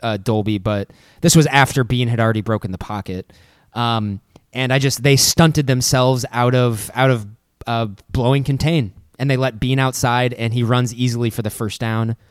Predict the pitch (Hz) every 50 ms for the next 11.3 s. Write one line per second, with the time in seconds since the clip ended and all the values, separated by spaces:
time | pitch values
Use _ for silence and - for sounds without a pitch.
0 | _ _ _ _ _ - 131 131 127 131 120 131 120 113 - - 131 131 131 113
1 | 110 113 120 120 120 123 - _ _ _ _ _ _ _ _ - 123 123 120 117
2 | 120 131 127 123 127 135 139 139 135 123 123 113 101 120 107 113 98 104 107 95
3 | 87 101 90 80 78 - _ _ _ _ _ _ - 120 117 - - - 139 139
4 | 147 - - 151 143 139 135 131 131 131 127 127 - - - - - 123 139 131
5 | 110 143 143 151 135 135 131 131 135 139 131 123 151 143 - 143 120 131 131 131
6 | 123 131 127 127 127 - - 123 117 127 117 120 135 143 139 135 113 135 139 139
7 | 131 - - 143 143 143 139 135 - - 127 127 127 - - 123 127 117 110 -
8 | - 135 135 135 127 127 127 123 120 120 123 117 110 - - - 127 120 117 117
9 | 117 117 123 - - - - - - - - - 127 - 143 139 151 - - 151
10 | 151 147 143 127 131 131 135 135 135 131 127 117 107 - - _ _ - 135 123
11 | 107 - 139 135 113